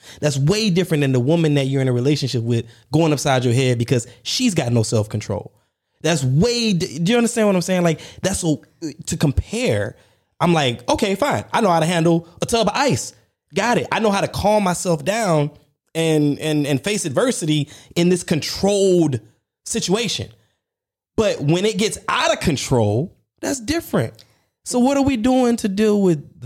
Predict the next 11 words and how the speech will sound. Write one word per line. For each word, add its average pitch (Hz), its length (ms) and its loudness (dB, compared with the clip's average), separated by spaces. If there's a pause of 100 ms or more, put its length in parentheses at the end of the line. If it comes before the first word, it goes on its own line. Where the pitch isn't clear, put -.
(120)
that? 196 400 -2 (200)
Because 185 260 0
the 185 80 0
majority 180 540 2
of 196 80 0
the 160 60 -2
situations 185 500 0
that 139 100 2
we're 175 140 2
gonna 175 200 2
face 240 460 -2